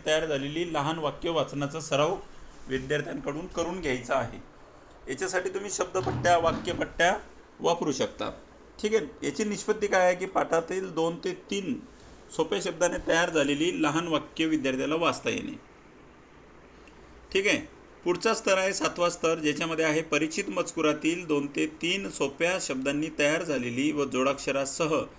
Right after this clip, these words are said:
लहान वाक्य वाचतो. तर याची कृती आहे बघा, दोन ते तीन सोप्या शब्दांनी तयार झालेले जोडाक्षर असलेले लहान लहान वाक्य वाचनाचा सराव घेणे.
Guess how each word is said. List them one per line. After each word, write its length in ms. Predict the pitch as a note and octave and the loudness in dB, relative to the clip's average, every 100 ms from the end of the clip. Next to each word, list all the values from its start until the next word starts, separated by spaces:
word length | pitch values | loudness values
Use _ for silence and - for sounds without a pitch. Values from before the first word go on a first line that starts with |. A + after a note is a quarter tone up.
| - - - - - - | -20 -20 -20 -20 -10 0
लहान 320 | C3+ E3+ F3+ | 2 2 2
वाक्य 300 | C#3+ - E3+ | 0 0 0
वाचतो. 420 | F3+ D3+ - F2+ - - - - - - - - - - | 2 2 -2 -12 -12 -20 -20 -20 -20 -20 -20 -20 -14 0
तर 100 | D#3 | 2
याची 440 | D3+ D3+ D3+ G3 G3+ - - | 6 4 4 -2 -2 -6 -6
कृती 280 | E3+ F#3 | -4 2
आहे 220 | F3+ E3+ F3 | 2 2 2
बघा, 180 | E3+ | 0
दोन 280 | E3+ D#3+ D#3+ E3 | 0 0 0 0
ते 80 | |
तीन 260 | F3 E3+ F3+ | -2 -2 -4
सोप्या 280 | - D#3 E3 | -2 0 0
शब्दांनी 360 | D#3 C#3+ D3+ D#3 | 0 0 0 2
तयार 180 | D3+ D3+ | 2 2
झालेले 360 | C#3+ C3 D3 D#3 | 2 2 0 0
जोडाक्षर 480 | C#3 C#3+ C#3+ D3+ | 2 0 0 0
असलेले 580 | D3 B2+ C3 B2+ C#3+ D#3+ | 0 -2 -2 0 2 2
लहान 300 | C3+ B2 F3+ D3+ | 0 -2 -4 -2
लहान 220 | C#3+ D#3 | 0 2
वाक्य 300 | C#3+ - D3 | 0 0 0
वाचनाचा 460 | C3 B2 C3+ C3 | 0 -2 -4 -4
सराव 340 | D3 - A#2+ D3 | -4 0 0 2
घेणे. 240 | C3 A#2 | 0 -2